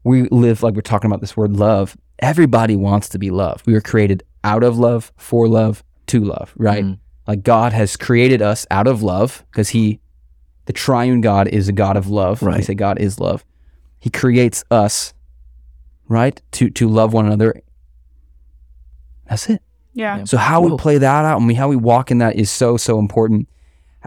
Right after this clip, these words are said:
Speaker 1: Maybe talk about some moments where you came to the grasping knowledge that God loved you. Like, what did it do for you? If you look back over your shoulder, we're talking about life graphs. Was there a moment where you came to this revelation that God loved you despite,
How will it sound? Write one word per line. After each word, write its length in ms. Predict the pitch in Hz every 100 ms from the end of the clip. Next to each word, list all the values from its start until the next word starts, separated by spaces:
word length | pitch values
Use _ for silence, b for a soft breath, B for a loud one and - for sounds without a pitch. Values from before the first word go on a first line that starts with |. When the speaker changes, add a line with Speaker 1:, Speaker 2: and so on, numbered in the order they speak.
| -
Speaker 1:
Maybe 360 | - 135 180 196
talk 280 | 135 120
about 220 | 120 110 -
some 140 | 107
moments 380 | 101 107 104 -
where 100 | 101
you 220 | 95 113
came 320 | 135 117 113 104
to 320 | - 104 98
the 120 | 104
grasping 640 | 101 107 98 98 - 104 101
knowledge 440 | 92 95 95 82
that 280 | 95 - -
God 260 | 101 92 -
loved 360 | 87 78 -
you. 80 | -
Like, 220 | - 101 -
what 140 | 127
did 120 | 175
it 200 | 139 98
do 200 | 110 110
for 160 | 110 110
you? 360 | 107 104 101 - _ _ _ _ _ _ _
If 80 | -
you 60 |
look 160 | 110 107
back 200 | 107 101
over 140 | 101
your 80 | 104
shoulder, 300 | - 104 101
we're 80 | 98
talking 240 | 104 98
about 120 | 101
life 220 | 98 101 -
graphs. 400 | 101 92 85 - _ _ _ _ -
Was 140 | 117
there 100 | 170
a 40 |
moment 420 | 165 135 123 135 120
where 100 | 117
you 120 | 107
came 340 | - 107 117
to 100 | 110
this 220 | 107 101 -
revelation 720 | 104 101 107 101 98 - 104
that 140 | 95
God 280 | 104 101 -
loved 440 | 101 98 98 101
you 140 | 107 104
despite, 760 | 98 - - - 87 95 -